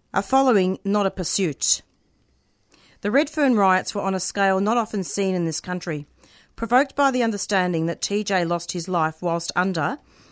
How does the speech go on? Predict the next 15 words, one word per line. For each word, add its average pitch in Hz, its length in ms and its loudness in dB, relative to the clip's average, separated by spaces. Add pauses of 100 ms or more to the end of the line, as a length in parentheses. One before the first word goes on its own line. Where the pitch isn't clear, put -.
(560)
whilst 180 380 0
under 185 320 2
police 175 340 -2
pursuit, 175 500 -4
rioters 185 540 0
hurled 208 540 -2 (560)
project-, 220 440 0 (300)
projectiles, 165 880 0 (180)
bricks, 202 460 0
fireworks 208 640 0
and 190 140 -4
bottles 175 500 -2 (240)
at 180 160 -4
Redfern 185 440 -2
Police. 165 520 -4